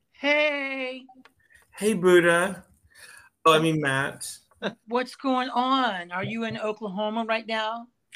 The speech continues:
Speaker 2: I am in Oklahoma.
Speaker 1: What's the weather?
Speaker 2: Uh, the weather right now is clear and sunny.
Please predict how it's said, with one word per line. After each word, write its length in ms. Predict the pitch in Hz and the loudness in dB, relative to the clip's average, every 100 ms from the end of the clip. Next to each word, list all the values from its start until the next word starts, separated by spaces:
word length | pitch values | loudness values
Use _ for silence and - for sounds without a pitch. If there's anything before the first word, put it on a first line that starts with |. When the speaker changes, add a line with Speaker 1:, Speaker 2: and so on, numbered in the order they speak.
| - 110 | -4 2
Speaker 2:
I 100 | 113 | 4
am 220 | 110 107 | 2 0
in 80 | 95 | -2
Oklahoma. 680 | 92 90 90 85 85 87 - _ _ - | -4 -6 -4 -4 -4 -8 -10 _ _ 0
Speaker 1:
What's 320 | - - 196 | 4 4 2
the 100 | - | -2
weather? 540 | 196 214 180 151 139 - _ _ _ - - - - - | 4 4 4 -2 -8 -18 _ _ _ -6 -6 -14 -10 4
Speaker 2:
Uh, 380 | 147 151 147 147 | 8 12 10 10
the 120 | 147 | 4
weather 280 | 143 156 160 | 4 4 6
right 200 | 156 147 | 6 6
now 240 | 147 160 175 | 6 2 2
is 240 | 131 127 | 0 0
clear 320 | - 143 131 | 0 2 2
and 100 | 117 | 2
sunny. 580 | - 110 101 110 165 | 4 4 2 -2 -4